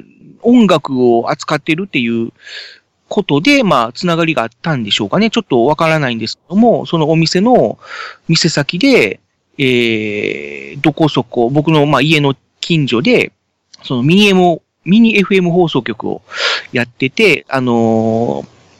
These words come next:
パーソナリティを募集と。まあ、学生さん、まあ、主婦、いろいろ、まあ、その時間が余っている方、よかったら、ラジオで喋ってみませんか？みたいな。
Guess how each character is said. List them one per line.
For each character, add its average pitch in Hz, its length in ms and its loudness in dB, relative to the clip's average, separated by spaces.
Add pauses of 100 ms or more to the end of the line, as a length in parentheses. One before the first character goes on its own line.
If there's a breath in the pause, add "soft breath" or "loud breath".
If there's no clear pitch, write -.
パ 180 120 0
ー - 20 2
ソ 170 140 0
ナ 175 120 0
リ 143 100 -4
テ - 120 -16
ィ 107 140 -14
を 101 40 -14
募 113 200 -10
集 120 260 -2
と。 - 220 -12 (460 soft breath)
ま 151 120 -2
あ、 123 40 -4
学 139 280 -4
生 131 220 -2
さ 123 280 -4
ん、 120 180 -10 (360)
ま 135 140 -4
あ、 120 40 -6
主 - 220 2
婦、 120 360 -6 (360)
い 139 80 0
ろ 139 140 2
い 143 40 2
ろ、 135 60 0
ま 117 120 -2
あ、 - 20 -4
そ 117 120 -10
の 113 140 -6
時 143 140 -2
間 143 220 -2
が 131 160 -2
余 139 220 -2
っ - 20 -18
て - 120 -6
い 131 40 -4
る 131 60 -10
方、 127 320 -2
よ 143 100 -2
か 135 120 -2
っ 120 40 -4
た 120 140 -6
ら、 110 200 -6 (360)
ラ 147 140 0
ジ 131 100 -2
オ 123 60 0
で 113 100 -4
喋 147 200 -2
っ - 20 -6
て - 120 -6
み 147 120 0
ま 151 100 -2
せ 175 140 -2
ん 131 60 -10
か？ 143 200 -2
み 139 100 -4
た 120 120 -4
い 113 60 -8
な。 139 180 -4